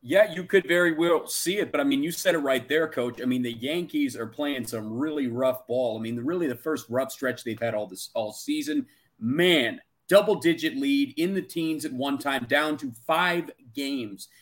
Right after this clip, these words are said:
as you said, by the surging Rays,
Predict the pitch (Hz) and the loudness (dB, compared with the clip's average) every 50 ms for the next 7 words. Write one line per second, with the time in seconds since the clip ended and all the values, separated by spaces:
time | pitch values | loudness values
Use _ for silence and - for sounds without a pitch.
0 | _ _ - - - - 143 117 123 147 123 - - - 131 127 127 127 120 117 | _ _ 2 4 6 6 6 4 0 -4 -4 -2 -2 -2 0 0 0 -2 -4 -6
1 | - _ _ _ - 131 139 139 143 127 - - - 160 151 151 147 120 143 139 | -12 _ _ _ -2 0 0 0 -2 -4 -6 -2 0 0 2 2 0 0 0 0
2 | 127 120 113 123 135 139 139 139 143 135 - | 0 0 0 0 0 0 0 0 -2 -4 -6